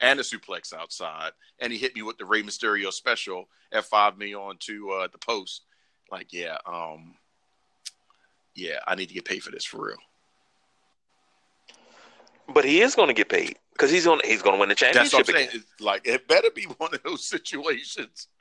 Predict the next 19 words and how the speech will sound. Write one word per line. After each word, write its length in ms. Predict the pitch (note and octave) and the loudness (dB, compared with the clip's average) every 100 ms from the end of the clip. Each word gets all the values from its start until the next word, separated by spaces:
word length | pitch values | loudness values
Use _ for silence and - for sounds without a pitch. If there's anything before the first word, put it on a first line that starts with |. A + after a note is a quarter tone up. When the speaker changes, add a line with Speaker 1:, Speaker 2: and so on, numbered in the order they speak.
| - - - | -16 -14 -10
Speaker 1:
'cause 160 | D#3+ C3 | -4 -4
if 120 | A2 | 2
Brock 260 | C#3+ D#3 D#3 | 4 4 2
walks 340 | C#3 C#3 - | -6 -8 -4
out, 280 | C#3+ C#3 A2 A#2+ | 0 0 0 -8
I'm 100 | G#2 | -14
like, 220 | F#2+ F#2 G2+ | -10 -10 -10
"Oh, 380 | G#2 F#2 E2+ E2 | -12 -10 -12 -14
Seth, 360 | - - F2 D#2+ _ _ _ _ _ _ | -16 -12 -12 -14 _ _ _ _ _ _
you 100 | G#2 | -20
took 260 | A2+ G2+ - | -14 -14 -8
that 180 | F#2 - | -6 -4
ass 280 | F#2 F2 | -4 -6
whooping 220 | G2+ - - | -10 -16 -14
for 140 | - | -14
nothing." 260 | - - - _ _ _ _ _ _ _ _ _ _ _ _ _ _ | -14 -20 -20 _ _ _ _ _ _ _ _ _ _ _ _ _ _
Speaker 2:
But 140 | A2+ B2 | 0 4
guess 240 | B2+ A#2+ | 2 2
what? 280 | G#2 E2+ | 2 0